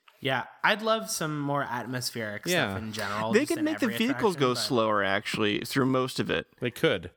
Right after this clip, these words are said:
Speaker 3: And you'd probably get, gain a lot out of that, I think.
Speaker 2: Yeah.
Speaker 3: It, it doesn't have to be a thrill ride every second.
Speaker 2: Yeah, yeah. If that,
Speaker 1: Yes.
Speaker 2: if, if, if, if third, if, like, you know, three quarters of that ride was not a thrill ride, and it was
Speaker 3: Yeah.
Speaker 2: more of a dark ride through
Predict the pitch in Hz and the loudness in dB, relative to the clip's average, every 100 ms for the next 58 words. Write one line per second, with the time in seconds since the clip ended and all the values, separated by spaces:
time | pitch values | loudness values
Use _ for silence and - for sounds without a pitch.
0 | _ _ 117 127 127 131 139 202 240 170 | _ _ 4 4 2 0 2 2 2 0
1 | 160 127 139 139 123 120 117 117 - 104 | -2 2 2 2 2 4 4 2 0 0
2 | - 87 - 104 - 151 151 117 120 135 | 2 0 0 -2 0 2 4 2 0 0
3 | 208 294 214 165 165 139 - 135 131 120 | 2 2 0 2 2 2 2 2 4 2
4 | - 123 117 - - - - 214 349 208 | 2 -2 -2 0 -2 -2 -2 2 4 2
5 | 156 190 156 151 - 254 - - - 151 | 2 0 0 0 2 2 0 -4 -2 -2
6 | - 147 127 - - 139 - - - 208 | 0 0 0 -6 -2 -2 -2 -12 0 4
7 | 247 - 127 131 143 123 - 123 104 - | 4 2 -2 0 0 0 -2 -2 0 0
8 | 254 - 190 165 135 110 110 101 107 101 | -2 2 2 2 -2 0 0 2 0 0
9 | 95 120 117 104 110 147 190 - 98 80 | -2 0 0 2 4 4 2 -2 -4 -2
10 | 78 55 - - _ _ 131 131 127 - | -4 -6 -10 -16 _ _ 0 4 4 4
11 | 147 127 110 120 131 - 143 143 160 - | 4 2 0 0 0 2 2 2 0 -8
12 | - 120 120 117 117 | -8 0 2 2 0